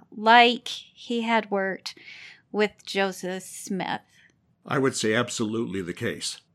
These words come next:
Speaker 2: For one thing, on that big day of August eighth, he sustained the twelve. And then there was an open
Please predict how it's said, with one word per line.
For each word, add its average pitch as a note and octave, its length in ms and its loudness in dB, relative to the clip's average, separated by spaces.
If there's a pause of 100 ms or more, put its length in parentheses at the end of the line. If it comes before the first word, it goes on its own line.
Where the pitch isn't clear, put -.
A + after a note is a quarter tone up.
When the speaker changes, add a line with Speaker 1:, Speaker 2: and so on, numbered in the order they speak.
(460)
Speaker 2:
For - 160 -6
one D3 240 2
thing, A#2+ 360 0 (680)
on B2 200 -4
that A2+ 280 -4
big C#3+ 180 2
day G2 180 0
of G#2+ 120 0
August A2 380 -2
eighth, G2 340 -2 (460)
he B2 160 -4
sustained A2+ 400 -2
the F2+ 40 -8
twelve. - 440 -8 (280)
And A#2 220 -2
then D3 340 0
there A#2+ 220 0
was A#2+ 280 0
an A2+ 120 0
open B2 480 0